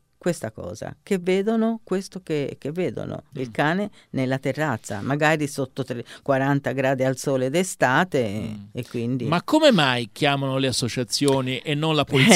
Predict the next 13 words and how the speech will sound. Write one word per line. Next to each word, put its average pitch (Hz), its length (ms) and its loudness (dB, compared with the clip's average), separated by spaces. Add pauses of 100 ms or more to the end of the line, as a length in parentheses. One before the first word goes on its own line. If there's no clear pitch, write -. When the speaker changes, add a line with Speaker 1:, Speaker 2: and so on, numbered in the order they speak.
Speaker 1:
Ecco, - 20 0
Speaker 2:
municipale? 147 720 2
Speaker 1:
questa 196 360 4
è - 20 6
una 175 160 4
bella 156 320 6
domanda. 117 840 2
Io 190 300 4
penso 180 640 2
perché 151 520 2
sanno 175 520 6
con 151 220 2
certezza, 165 960 0